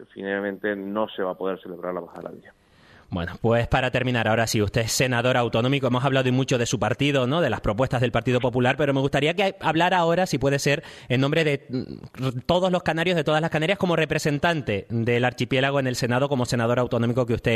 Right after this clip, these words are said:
Speaker 2: es. Me gustaría que lanzara un mensaje para todos nuestros oyentes, si puede ser.
Speaker 1: Bueno, pues el mensaje debe ser, eh,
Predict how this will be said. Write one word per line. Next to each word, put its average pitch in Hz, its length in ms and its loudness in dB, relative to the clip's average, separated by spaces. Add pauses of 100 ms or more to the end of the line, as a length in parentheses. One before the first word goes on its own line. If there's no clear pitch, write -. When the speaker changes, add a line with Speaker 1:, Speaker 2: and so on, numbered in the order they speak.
Speaker 2:
es. - 440 -10
Me 131 80 2
gustaría 143 280 0
que 175 80 0
lanzara 165 300 2
un 175 80 2
mensaje 139 480 0
para 107 180 0
todos 117 200 0
nuestros 117 260 0
oyentes, 101 380 0
si 101 80 -2
puede 92 200 0
ser. - 180 -8 (1200)
Speaker 1:
Bueno, 156 160 4
pues 120 140 2
el 120 60 2
mensaje 120 340 2
debe 139 440 2
ser, 123 200 0
eh, 104 240 -2